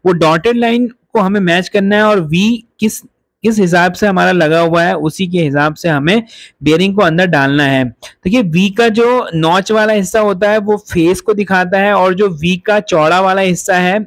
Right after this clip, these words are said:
ओपन एंड है, वो हमारा दिखाता है बैक। तो यहाँ पे दो बेयरिंग हमारी यहाँ पे जो हम, अ, लगी हुई हैं, पहले देखिए बैक उनकी जा रही है दोनों की, और उसके बाद जो तीसरी बेयरिंग है उसका, अ, यहाँ पे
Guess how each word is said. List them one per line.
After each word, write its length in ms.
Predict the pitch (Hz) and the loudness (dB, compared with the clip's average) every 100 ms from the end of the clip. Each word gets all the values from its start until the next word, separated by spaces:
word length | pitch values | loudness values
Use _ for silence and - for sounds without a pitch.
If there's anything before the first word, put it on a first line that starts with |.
| - | -4
ओपन 360 | 160 151 202 208 | -4 0 -2 -2
एंड 340 | 175 185 190 | -4 -2 0
है, 200 | 185 208 254 - - - _ | 2 0 -2 -14 -20 -20 _
वो 80 | 226 | 0
हमारा 240 | 226 214 | 2 2
दिखाता 360 | 220 185 156 208 | 0 -2 -2 0
है 160 | 190 139 | -2 0
बैक। 260 | 143 135 - - _ | 0 -2 -8 -20 _
तो 60 | 233 | 0
यहाँ 340 | 208 151 214 | 0 0 -2
पे 200 | 220 269 | 0 -2
दो 320 | 180 180 226 | 2 2 2
बेयरिंग 380 | 233 233 240 240 | 2 0 0 0
हमारी 380 | 202 190 196 214 | 0 0 0 0
यहाँ 380 | 226 175 180 175 | 0 0 -2 0
पे 340 | 214 240 - _ 147 | -2 -2 -8 _ -6
जो 160 | 160 185 | -2 0
हम, 220 | 190 208 | 0 0
अ, 240 | 160 160 | 0 2
लगी 260 | 160 156 190 | 2 0 0
हुई 280 | 202 202 208 | 0 0 0
हैं, 160 | 220 | 0
पहले 300 | 220 170 190 | 0 -2 0
देखिए 320 | 196 180 214 | -2 0 -2
बैक 420 | 196 151 156 180 208 | 0 0 0 0 -2
उनकी 260 | 196 202 | 0 0
जा 200 | 202 190 | 2 2
रही 220 | 190 196 | 2 2
है 100 | 208 | 0
दोनों 300 | 196 185 190 | 2 2 0
की, 260 | 185 233 262 - - - _ 214 | 0 -2 -2 -10 -20 -20 _ -2
और 80 | |
उसके 420 | 214 196 185 254 240 | 2 0 0 0 0
बाद 500 | 165 165 185 226 - 156 | 2 2 2 -2 -6 -4
जो 140 | 208 | -4
तीसरी 440 | 208 190 175 233 | -2 -4 -2 -2
बेयरिंग 400 | 226 220 214 220 | 0 0 0 0
है 160 | 233 254 | 0 0
उसका, 500 | 202 175 - 226 233 180 - - | 0 -4 -2 0 0 -2 -6 -2
अ, 520 | 151 160 160 165 156 - 156 | 0 2 2 0 -4 -12 -6
यहाँ 300 | 151 156 160 | -2 -2 -2
पे 100 | 247 | -4